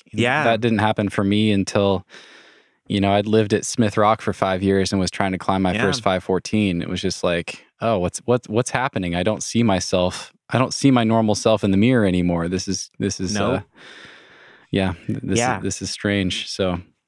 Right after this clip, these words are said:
Speaker 1: Yeah, I'm glad to hear you say that, 'cause I think that's another thing. I mean, the, the more obvious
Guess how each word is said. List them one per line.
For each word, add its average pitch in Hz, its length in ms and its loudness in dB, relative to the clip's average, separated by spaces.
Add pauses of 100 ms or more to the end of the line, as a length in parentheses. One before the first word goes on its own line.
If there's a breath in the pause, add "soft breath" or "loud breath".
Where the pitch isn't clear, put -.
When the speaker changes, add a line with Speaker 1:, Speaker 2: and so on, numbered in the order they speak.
(500)
Speaker 1:
Yeah, 131 200 2
I'm 156 100 -2
glad 202 220 0
to 151 80 2
hear 131 120 0
you 117 80 2
say 113 220 -2
that, - 120 -4
'cause 139 140 0
I 170 80 4
think 247 280 -2
that's 151 240 2
another 113 320 2
thing. 113 260 -4
I 131 100 -2
mean, 135 380 0
the, 123 300 2
the 135 120 2
more 190 360 4
obvious 127 600 0